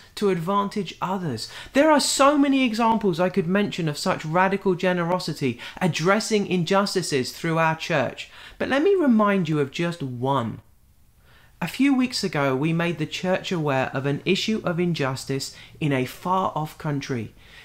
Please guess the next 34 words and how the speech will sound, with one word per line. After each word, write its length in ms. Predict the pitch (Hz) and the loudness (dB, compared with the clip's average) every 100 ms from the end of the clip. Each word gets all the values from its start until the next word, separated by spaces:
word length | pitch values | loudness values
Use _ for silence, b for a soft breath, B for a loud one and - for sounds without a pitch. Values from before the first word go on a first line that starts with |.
| B | B
In 100 | 180 | 2
order 180 | 180 247 | 4 4
to 100 | 277 | 2
protect 380 | 277 254 226 226 | -2 -4 -2 -2
the 60 | 208 | -4
people 360 | 220 220 214 | -4 -2 -2
involved, 680 | 202 175 170 123 113 123 - B B | -2 0 0 0 0 -4 -8 B B
we 80 | 190 | -4
couldn't 380 | 190 277 277 269 | -2 0 0 0
say 280 | - 240 220 | -2 -2 0
much 260 | 151 - | -2 -4
about 280 | 143 143 139 | -4 -2 -2
what 160 | 139 - | -2 -4
was 140 | 156 | -6
happening, 440 | - - 139 110 - b b - | -6 -6 -6 -6 -12 b b 0
other 320 | 175 233 285 | 4 4 4
than 380 | 185 127 127 131 b b | 2 2 2 -2 b b
some 360 | - - 156 | -6 0 2
members 340 | 160 214 240 240 | 2 2 2 0
of 120 | 214 | 0
our 120 | 214 | 0
church 520 | 202 - 147 123 - | 0 -4 -2 -2 -4
there 360 | - 117 120 120 B B B | -6 -4 -4 -6 B B B
were 180 | 151 143 | 0 2
working 540 | 139 160 202 208 196 | 2 2 0 0 -2
directly 640 | 165 147 147 165 233 240 254 | 0 0 0 2 0 0 0
with 180 | 254 | 0
a 60 | 233 | -2
group 500 | - 139 131 135 - - | -4 0 0 0 -4 -6
of 160 | 127 | -4
mostly 500 | 143 156 240 - 233 | 0 2 2 0 -2
Muslim 460 | 220 208 196 175 160 | -2 -2 -4 -4 -2
women 400 | 135 117 117 120 b b b | -2 -2 -4 -6 b b b
trapped 720 | - - 208 127 - - - | -14 -4 -2 -2 -6 -14 -18